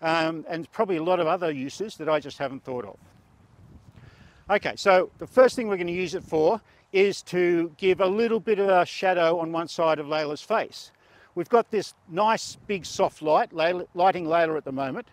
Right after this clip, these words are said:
Layla lighting, it's a bit difficult to say, but we've got this big surface lighting Layla, so the available light looks pretty good. So you can see that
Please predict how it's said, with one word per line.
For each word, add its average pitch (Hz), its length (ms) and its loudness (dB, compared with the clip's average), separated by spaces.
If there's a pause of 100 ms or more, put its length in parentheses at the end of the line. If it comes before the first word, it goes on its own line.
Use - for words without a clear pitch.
(320)
Layla 156 260 0
lighting, 165 360 -2
it's 165 200 -12
a 175 60 -10
bit 170 140 -12 (160)
difficult 156 380 -8
to - 40 -18
say, 175 360 -4 (500)
but 175 140 0
we've 165 100 -8
got 190 120 0
this 160 120 -10
big 214 200 -8
surface 180 540 -4
lighting 170 360 2
Layla, 156 360 -2
so 190 180 -2
the 170 140 -2
available 170 480 0
light 170 260 0
looks 147 140 -10
pretty 147 240 -8
good. 147 240 -2 (480)
So 156 140 -4
you 143 80 -4
can 147 120 -10
see 208 260 -4
that 185 200 2